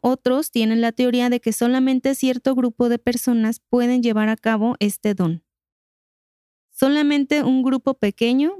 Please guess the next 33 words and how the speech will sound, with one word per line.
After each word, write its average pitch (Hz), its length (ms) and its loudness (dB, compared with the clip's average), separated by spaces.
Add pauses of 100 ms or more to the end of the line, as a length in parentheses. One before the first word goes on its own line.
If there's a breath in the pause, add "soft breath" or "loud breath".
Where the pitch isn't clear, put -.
puede 240 240 0
desarrollarlo 208 840 0
y 214 140 -2
crecer 196 440 -2
con 190 220 -2
él. 165 160 -6 (1300)
Que 240 120 2
si 262 100 2
a 277 40 2
mí 320 140 2
me 415 100 0
preguntas, 294 460 0
yo 302 100 0
siento 294 280 0
que 254 120 -2
más 233 240 0
bien 262 300 0
yo 262 220 0
ser, 302 260 -2
yo 262 180 0
sería 302 240 0
del 294 140 0
pensamiento 226 640 0
de 233 120 0
que 208 120 -2
no 208 160 0
todos 262 380 -2
pueden, 196 340 -2
sino 175 220 0
nada 190 200 2
más 214 200 0
un 233 80 -2
pequeño 220 580 -2